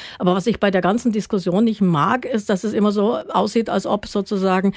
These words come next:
ein sehr breites Diskussionsfeld auf der evangelischen Seite da wäre und auf der anderen Seite, auf der katholischen, ein dogmatisch festgelegte ethische Positionierung.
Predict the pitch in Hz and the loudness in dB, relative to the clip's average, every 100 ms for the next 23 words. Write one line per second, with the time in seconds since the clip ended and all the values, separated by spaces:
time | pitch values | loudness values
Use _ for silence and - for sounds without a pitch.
0 | - - - 185 185 175 165 156 190 226 | -6 -8 0 2 4 2 2 2 2 0
1 | 247 233 202 - 208 185 226 247 226 214 | -2 -2 -2 -2 -2 0 -2 -2 -2 -2
2 | 185 - - 165 165 175 208 240 208 202 | -2 -4 -4 -2 0 0 0 0 2 0
3 | 202 180 185 - 254 180 185 208 202 202 | 0 2 2 2 0 2 2 2 2 2
4 | 165 - 160 160 202 202 202 185 - - | 2 -2 -2 2 4 4 4 2 0 -6
5 | 175 170 147 160 185 185 180 - - 151 | -4 -4 -4 -2 0 2 0 -4 -4 -2
6 | 180 160 127 165 170 - - 156 - 143 | 0 -2 -2 -2 -4 -4 -6 -6 -4 -2
7 | 170 - 156 160 - 165 156 - 160 160 | -2 -2 -4 -2 -2 -2 -2 0 0 0
8 | - - - 180 156 - 165 190 202 180 | -4 -8 -4 -2 -2 0 4 4 6 4